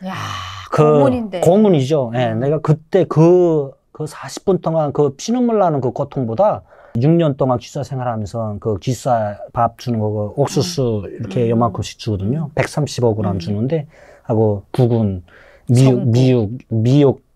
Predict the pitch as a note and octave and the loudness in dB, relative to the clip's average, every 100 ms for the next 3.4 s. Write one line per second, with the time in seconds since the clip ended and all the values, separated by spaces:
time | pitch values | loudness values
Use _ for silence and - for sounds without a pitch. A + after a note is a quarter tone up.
0 | - B2 B2 G#3 G3+ D3+ A#2+ A2 A2 B2 | -6 -4 0 2 4 4 0 -4 -2 -2
1 | A2+ - G#3 - G#3+ G#3 D3+ A2+ G2 - | -2 -4 -4 -2 -2 0 0 0 -2 -6
2 | G2+ F#2+ A2 B2+ C#3 C#3+ D3 C#3 C3 A2+ | -8 -6 -4 -2 0 2 4 4 2 0
3 | G#2+ G2+ D#3 | -2 -4 -6